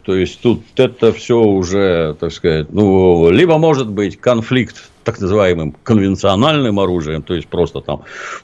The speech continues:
пули, ракеты, снаряды — это одно. Либо, если туда полезет нато, это сразу перерастёт в конфликт ядерный. Ядерный конфликт закончится, ну, как это, помягче сказать, ну, полным уничтожением,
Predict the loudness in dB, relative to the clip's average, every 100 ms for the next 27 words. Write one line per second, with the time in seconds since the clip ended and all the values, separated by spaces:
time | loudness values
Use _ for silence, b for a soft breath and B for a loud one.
0 | _ 2 4 4 4 2 0 -2 -6 -6
1 | -10 -4 -2 0 -2 -2 -4 -2 0 2
2 | 2 0 -2 -2 -2 -2 0 0 2 2
3 | 2 -2 -4 -6 -6 -2 0 2 0 0
4 | -2 0 -4 -6 -4 0 0 0 0 -2
5 | -2 -2 -2 -4 -2 -2 -2 -4 -4 -2
6 | -2 -2 -2 -4 -4 -4 -4 -2 -4 -4
7 | -8 0 0 0 -4 -6 -10 B B B
8 | B B _ 2 2 2 0 -2 -4 -4
9 | -6 -6 -4 -4 0 0 0 -6 -2 0
10 | 2 0 -2 -4 -6 -4 -4 -4 -10 -12
11 | -4 -2 0 -2 -2 -8 -4 0 0 0
12 | 0 0 0 0 2 -2 -4 -8 -4 -4
13 | -2 -2 -2 -4 -6